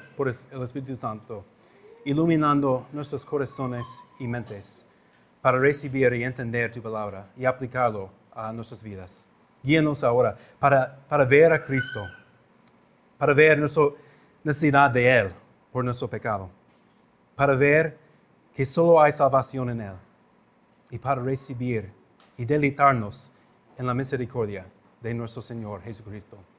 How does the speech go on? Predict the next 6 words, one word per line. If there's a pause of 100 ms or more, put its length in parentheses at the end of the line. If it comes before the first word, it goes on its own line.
(420)
Amén. (3250)
Si
tú
fueras (680)
el
presidente,